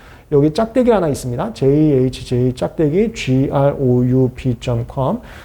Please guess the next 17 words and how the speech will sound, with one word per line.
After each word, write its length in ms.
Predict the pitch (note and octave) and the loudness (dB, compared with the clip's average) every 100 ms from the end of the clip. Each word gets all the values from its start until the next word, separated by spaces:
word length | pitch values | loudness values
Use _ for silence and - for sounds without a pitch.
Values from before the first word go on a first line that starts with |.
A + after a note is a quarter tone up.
| - | -18
아, 260 | C#3+ C3+ D3 | -12 -10 -10
수험 280 | - A#3+ B3+ | -2 0 4
게시판도 440 | G#3 - F3 E3+ D3+ | 4 2 0 2 2
있고요. 340 | - C#3+ G3 | 2 2 2
각 240 | G#3+ F#3 | 0 -2
강사님들께 580 | - C#3+ E3+ F3+ E3 E3 | -2 -4 -2 0 0 -2
질문하는 460 | D#3 C#3 D#3 D#3+ D#3 | -2 -2 0 0 0
게시판도 380 | B2+ - C3 B2+ | -2 -2 0 0
있습니다. 460 | - B2 A2+ F#3+ - - - - | 0 -2 -2 -2 -6 -18 -20 -8
저한테 600 | - D#3 A3 A#3+ A3+ A#3 | 0 2 4 2 2 0
질문 300 | A3+ F3+ G3+ | 2 0 0
사항이 300 | G3 G3 F#3 | 0 0 -2
있으시면은 540 | - E3+ E3+ D#3+ D#3+ | -6 -8 -2 0 0
특허법 420 | D#3+ A3+ B3 B3+ | -2 -2 0 2
게시판에 420 | F#3 E3 E3+ D#3 D3 | 2 0 -4 -4 -2
오시면은 540 | B2 A#2 A#2 A#2+ F#3 | -2 -2 -4 -2 -2
됩니다. 380 | C3+ A2+ - | -4 -8 -12